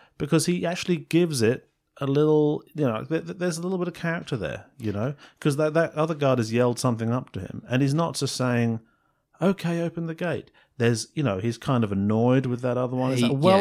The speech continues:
Speaker 2: yeah.
Speaker 1: open," like,
Speaker 2: I
Speaker 1: he's
Speaker 2: think that other guard sort of slept with his girlfriend recently.
Speaker 1: He's terse.
Speaker 2: And he's like, "Well, open the gate then."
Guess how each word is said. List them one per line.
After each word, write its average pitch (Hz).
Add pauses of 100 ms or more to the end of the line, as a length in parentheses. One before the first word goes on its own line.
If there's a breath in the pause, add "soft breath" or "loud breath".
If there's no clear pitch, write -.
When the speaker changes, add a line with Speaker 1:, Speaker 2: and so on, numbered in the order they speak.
Speaker 2:
yeah. 180
Speaker 1:
open," 202 (100)
like, 135
Speaker 2:
I 123
Speaker 1:
he's 139
Speaker 2:
think 135
that 123
other 113
guard 110
sort 113
of 113
slept 110
with 110
his 127
girlfriend 120
recently. 139
Speaker 1:
He's 143
terse. -
Speaker 2:
And 117
he's 113
like, -
"Well, 143
open 123
the 98
gate 101
then." -